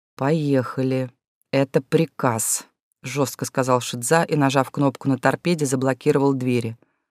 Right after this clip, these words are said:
"Костя не придет". Гуанминь, понимающе кивнул и моментально вылетел из гаража, как только зазор между полом и ставней позволил протиснуть машину.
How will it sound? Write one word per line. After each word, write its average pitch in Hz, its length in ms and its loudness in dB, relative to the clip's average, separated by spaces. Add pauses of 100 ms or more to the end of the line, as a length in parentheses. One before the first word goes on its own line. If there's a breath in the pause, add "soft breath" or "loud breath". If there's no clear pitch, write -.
(340)
"Костя 131 480 -2 (320)
не 143 160 4
придет". 135 640 -6 (1120)
Гуанминь, 156 560 6
понимающе 156 580 2
кивнул 165 480 2 (360 soft breath)
и - 60 0
моментально 156 640 6
вылетел 156 460 2
из 151 100 0
гаража, 156 460 4
как - 180 -4
только 151 240 4
зазор 160 360 6
между 147 280 2
полом 143 380 6
и - 20 0
ставней 175 420 4
позволил 147 460 4
протиснуть 143 560 0
машину. 135 560 -2